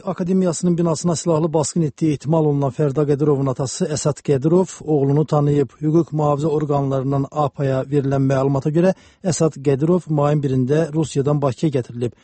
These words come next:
O, dindirildikdən sonra mayın ikisi səhər saatlarında Fərda Qədirovun meyitinin saxlanıldığı Nəsimi rayon məhkəmə tibb ekspertizası və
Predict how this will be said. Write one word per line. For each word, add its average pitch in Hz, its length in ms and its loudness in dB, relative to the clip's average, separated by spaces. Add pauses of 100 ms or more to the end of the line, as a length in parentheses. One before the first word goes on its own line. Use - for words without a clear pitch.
(400)
O, 190 280 4
dindirildikdən 170 600 -2
sonra 190 240 0
mayın 165 320 0
ikisi - 320 -6
səhər 156 320 0
saatlarında 147 680 0 (340)
Fərda 185 320 0
Qədirovun 160 480 0
meyitinin 151 320 -2
saxlanıldığı 143 680 0
Nəsimi 165 340 0
rayon 156 240 2
məhkəmə 151 480 0 (160)
tibb 131 240 -2 (140)
ekspertizası 147 720 0
və 190 160 2